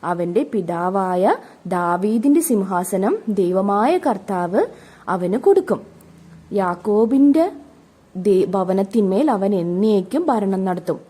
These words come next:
അവന്റെ രാജ്യത്തിന് അവസാനം ഉണ്ടാവുകയില്ല." മറിയം ദൂതനോട് പറഞ്ഞു, "ഇതെങ്ങനെ സംഭവിക്കും? ഞാൻ പുരുഷനെ അറിയുന്നില്ലല്ലോ." ദൂതൻ പറഞ്ഞു, "പരിശുദ്ധാത്മാവ് നിന്റെ മേൽ വരും,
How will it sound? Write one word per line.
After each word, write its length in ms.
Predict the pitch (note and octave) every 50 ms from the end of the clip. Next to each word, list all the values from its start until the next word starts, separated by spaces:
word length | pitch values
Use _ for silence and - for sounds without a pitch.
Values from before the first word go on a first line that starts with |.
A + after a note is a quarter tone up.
| _ - -
അവന്റെ 340 | E3+ E3 E3+ F3 F3+ A3+
രാജ്യത്തിന് 520 | C4+ B3+ G3+ F3+ F3 E3 F3 E3 F3+ F3 G#3
അവസാനം 640 | E4 D#4+ A3+ F#3 F3 F#3+ - G3+ E3+ E3 F3 G3 C#4+
ഉണ്ടാവുകയില്ല." 720 | D#4+ D#4 D4+ C#4 C4 A#3+ G#3+ G#3 G3 F#3+ F3+ F3 E3 D3+ - - - - - - - - - - _ -
മറിയം 460 | C4+ C#4 C#4+ D4 D#4+ D4 A#3+ A#3+ F4 G#4+ - - - - - -
ദൂതനോട് 500 | G#3 B3+ C4 C4 A#3 D4+ D#4+ D4+ B3 A3 G#3 G#3+
പറഞ്ഞു, 360 | G3+ F#3+ F#3 F#3+ F#3+ F#3 F3+ -
"ഇതെങ്ങനെ 440 | - A#3+ A#3 D#4 D#4 D4+ D#4 D#4 E4
സംഭവിക്കും? 760 | D#4+ - C#4 A3+ A3 A#3 G#3+ A#3 A3+ A3+ A#3 A3+ A#3 A#3 A#3 A3+
ഞാൻ 280 | G#3+ G3 F#3+ G3+ C#4 C#4+ -
പുരുഷനെ 480 | B3+ A3 G3+ - - A#3+ A3+ C4 D4
അറിയുന്നില്ലല്ലോ." 920 | D4 C4 A3 A3 G#3+ A#3+ C4+ C#4+ C#4 B3+ B3 A#3+ A#3+ A#3 A#3 A#3 A#3+ A#3+ A#3 - - - - _ _ -
ദൂതൻ 380 | E3+ F3+ F3+ F3 F3+ A#3 C#4 C4+ B3
പറഞ്ഞു, 400 | G#3 F#3 E3+ E3+ E3+ G3 F#4 A#4 - - - - - -
"പരിശുദ്ധാത്മാവ് 880 | F#3 E3+ F3+ F3+ G3 F3+ F3+ G3 F#3 F#3 F#3+ G3 G3 G#3 A#3 D#4+ F4+ E4+
നിന്റെ 180 | D4+ C4 A#3+
മേൽ 240 | A3+ A3 G3+ F#3+ G3
വരും, 320 | F#3 G3 F3+ E3+ E3+ D3+